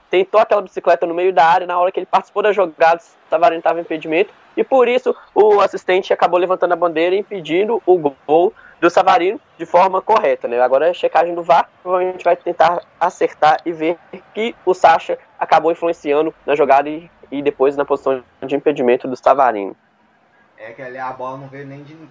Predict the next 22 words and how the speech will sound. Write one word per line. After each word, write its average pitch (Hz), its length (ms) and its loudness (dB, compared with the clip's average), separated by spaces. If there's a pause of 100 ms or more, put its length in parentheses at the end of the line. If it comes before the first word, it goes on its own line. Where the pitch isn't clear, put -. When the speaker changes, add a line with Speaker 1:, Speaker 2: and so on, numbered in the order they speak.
(240)
Speaker 2:
se - 160 -20
tivesse 127 500 -18 (100)
vindo 120 360 -20
de 127 80 -18
alguém, 131 440 -14
do 127 120 -18
Tombense, 131 560 -16
mas 127 240 -20
não, 110 200 -16
né? 107 80 -20 (120)
Isso 117 100 -20
ainda 120 200 -18
foi 131 140 -18
do 147 120 -16
Hever 123 440 -14
ali. 113 300 -16 (760)
O - 20 -20
Savarino 117 400 -12
empurrou, 127 460 -16
o 151 40 -16
var 120 300 -10
vai 147 460 -6